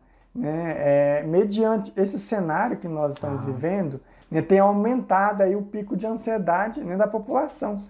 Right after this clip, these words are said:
Speaker 2: E pode
Speaker 1: né?
Speaker 2: até acontecer de, de baixar nossa imunidade e até mesmo adquirir o coronavírus, né? Baixa na imunidade, não é verdade? Uma outra questão, é, Jonathan, é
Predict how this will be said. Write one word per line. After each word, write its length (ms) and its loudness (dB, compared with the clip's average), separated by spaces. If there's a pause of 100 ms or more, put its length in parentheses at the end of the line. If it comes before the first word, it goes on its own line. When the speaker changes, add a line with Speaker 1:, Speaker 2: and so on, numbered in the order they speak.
Speaker 2:
E 60 -8
pode 320 0
Speaker 1:
né? 80 -2
Speaker 2:
até 140 2
acontecer 640 0
de, 480 -2
de 360 -6
baixar 540 2
nossa 260 -2
imunidade 840 2
e 40 4
até 200 0
mesmo 240 2
adquirir 360 -4
o 40 -2
coronavírus, 800 0
né? 180 -4
Baixa 320 0
na 120 -6
imunidade, 640 -4
não 140 -8
é 20 -12
verdade? 320 -4 (320)
Uma 140 2
outra 200 2
questão, 600 -4
é, 160 2
Jonathan, 420 -4 (760)
é 580 4